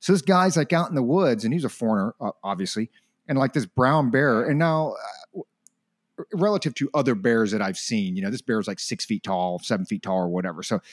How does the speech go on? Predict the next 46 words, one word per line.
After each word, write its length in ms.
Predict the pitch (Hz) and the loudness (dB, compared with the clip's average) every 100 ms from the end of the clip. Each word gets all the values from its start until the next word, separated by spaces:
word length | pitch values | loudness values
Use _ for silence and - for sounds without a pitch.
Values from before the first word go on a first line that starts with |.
| - _ | -20 _
not 300 | 185 240 - | 0 0 -2
huge, 560 | - 131 127 160 - - _ _ - | -4 2 4 4 -2 -14 _ _ 0
but 280 | 233 202 | 2 2
big, 300 | 165 147 87 | 2 2 2
right? 220 | 104 131 - - - - _ _ - | 2 0 0 -16 -20 -20 _ _ 0
And, 220 | 160 165 | 2 4
uh, 200 | 156 156 | 4 4
this 200 | 147 135 | 2 0
bear 340 | - 160 170 | 4 6 6
comes 360 | - 156 156 175 | 4 2 4 2
and 80 | 147 | 0
he, 80 | |
he 140 | 131 139 | 0 -2
starts 340 | - 127 - | -4 -4 -6
galloping 460 | 135 135 180 180 160 | 2 4 4 4 2
towards 240 | 165 160 | 2 2
this 140 | 139 - | 0 0
guy. 300 | 185 226 180 | 2 2 0
And 140 | 113 | 2
I'm 100 | 120 | 0
just 140 | - | 0
like, 180 | 123 - _ _ _ _ | -2 -4 _ _ _ _
"This 160 | 156 | -2
guy 180 | - 131 | 2 0
is 100 | 113 | 0
gonna 120 | 117 110 | 0 0
get 100 | 143 | 0
mauled 260 | 151 202 | -2 0
to 60 | 165 | -2
death 280 | 92 80 - | -2 -6 -6
or 100 | 95 | -4
whatever," 280 | 95 87 82 | -2 -4 -4
'cause 180 | 101 | -2
they 60 | 117 | 0
don't 160 | 120 - | 0 -2
show, 440 | - 113 104 95 - | 0 2 2 0 -8
you 100 | 180 110 | -4 -2
know, 60 | |
how 140 | 90 107 | 0 0
he 60 | |
got 180 | 101 95 | 0 -2
there, 100 | 104 | 0
what 120 | 95 | 0
he's 80 | 87 | 0
doing, 180 | 98 90 | 0 0
whatever. 320 | 92 110 | 0 0